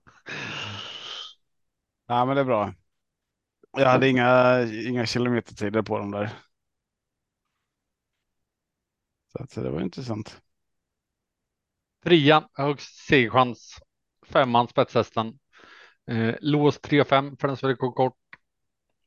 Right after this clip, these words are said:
Speaker 2: För de som vill gardera bredare, sträcka på där den är råd med. Eh, men tre och fem är mitt lås i avdelning sju.
Speaker 1: Grymt.
Speaker 2: Nian kan få en bra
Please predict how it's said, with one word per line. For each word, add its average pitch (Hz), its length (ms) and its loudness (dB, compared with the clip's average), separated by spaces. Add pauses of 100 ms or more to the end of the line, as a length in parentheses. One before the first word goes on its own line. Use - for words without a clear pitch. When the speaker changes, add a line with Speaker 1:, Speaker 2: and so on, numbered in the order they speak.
(1400)
Speaker 2:
För 147 60 -6
de 139 120 -4
som 131 100 -6
vill 131 80 -2
gardera 131 300 6
bredare, 123 500 6 (220)
sträcka 123 320 -2
på 131 180 0
där 123 100 2
den 120 100 0
är 120 40 0
råd 117 240 -4
med. 113 160 -4 (400)
Eh, 120 720 -12 (140)
men 123 340 -12 (160)
tre 143 240 4
och 131 60 2
fem 123 300 0 (460)
är 120 120 -6
mitt 120 440 -8
lås 117 360 -4
i 123 40 2
avdelning 113 200 -2
sju. 107 220 0 (3000)
Speaker 1:
Grymt. 143 320 0 (320)
Speaker 2:
Nian 165 520 6
kan 139 200 2
få 143 100 -4
en 131 100 -2
bra 123 480 2